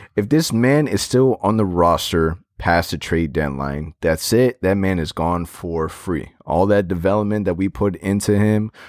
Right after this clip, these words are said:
all that time that he's had with the Magic, all that is gone out the door for absolutely nothing. The problem with Evan Fournier is the fact that he's an expiring contract. So what can you really get in return, uh, for Evan Fournier?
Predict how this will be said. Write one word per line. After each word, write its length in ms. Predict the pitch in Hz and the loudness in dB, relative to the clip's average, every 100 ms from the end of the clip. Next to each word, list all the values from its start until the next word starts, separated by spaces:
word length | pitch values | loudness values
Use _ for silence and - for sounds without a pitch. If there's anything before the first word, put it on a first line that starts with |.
| - | -8
all 160 | - 101 | 0 2
that 180 | 101 85 | 2 0
time 320 | - 95 104 | -2 0 0
that 100 | 98 | 0
he's 240 | 90 101 90 | 0 0 2
had 300 | 90 95 92 | 2 2 2
with 160 | 92 | -2
the 80 | 90 | -2
Magic, 420 | 87 95 92 90 - | 0 0 0 -2 0
all 180 | 85 107 | 0 2
that 240 | 104 104 | 2 2
is 100 | 76 | 0
gone 260 | - 90 87 | -2 -2 -2
out 180 | 80 90 | -4 -4
the 80 | 92 | -4
door 240 | 90 90 | -2 -2
for 260 | - 82 - - | -4 -6 -6 -4
absolutely 640 | 76 78 - 78 78 80 | -4 -4 -8 -8 -8 -8
nothing. 460 | 80 90 82 69 64 - - _ | -4 -4 -4 -6 -14 -18 -20 _
The 80 | - | -18
problem 320 | - 120 151 | -4 0 2
with 120 | 131 98 | 4 4
Evan 240 | 101 92 | 2 -2
Fournier 520 | - 180 160 113 107 | -2 0 2 2 0
is 120 | 95 | -2
the 60 | 87 | -4
fact 360 | - 147 160 - | 0 0 0 0
that 200 | 120 120 | 0 2
he's 220 | 127 127 | 0 0
an 80 | 131 | -4
expiring 460 | 123 127 127 127 | -4 0 0 0
contract. 440 | - 127 123 76 - | 2 0 2 -2 -2
So 100 | 95 | -2
what 200 | 117 143 | -2 -2
can 160 | 160 | 0
you 80 | 131 | 0
really 320 | 101 107 107 | 2 2 2
get 300 | 90 90 85 | 2 0 -2
in 240 | 82 82 76 | -4 -6 -6
return, 500 | 71 - 87 76 - - - - - | -6 -4 -4 -4 -10 -20 -20 -12 -4
uh, 160 | 78 | -2
for 460 | - - 95 87 82 - | -2 0 4 4 2 0
Evan 240 | 76 78 | -2 -2
Fournier? 420 | - 80 69 - | -4 -4 -4 -10